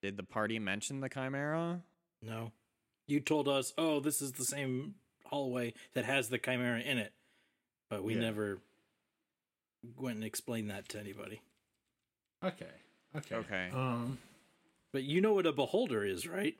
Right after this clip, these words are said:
Speaker 1: Right.
Speaker 3: that is true.
Speaker 2: So you can just say it's a beholder.
Speaker 3: Okay. We'll go with the beholder then. <laughs>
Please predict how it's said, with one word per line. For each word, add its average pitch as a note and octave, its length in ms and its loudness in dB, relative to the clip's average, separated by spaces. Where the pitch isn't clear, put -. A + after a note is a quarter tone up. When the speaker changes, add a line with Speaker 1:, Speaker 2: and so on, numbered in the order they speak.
Speaker 1:
Right. F#2+ 460 0
Speaker 3:
that C3 160 4
is C#3+ 140 4
true. C3+ 300 2
Speaker 2:
So - 180 -2
you D3+ 180 2
can F3 160 0
just D#3+ 340 0
say - 280 -4
it's - 140 -4
a F3 60 2
beholder. D#3 520 0
Speaker 3:
Okay. F#2 380 -2
We'll D#3 100 -2
go E3+ 160 4
with D#3+ 140 2
the B2+ 60 0
beholder A#2 420 2
then. - 160 4
<laughs> D3+ 320 4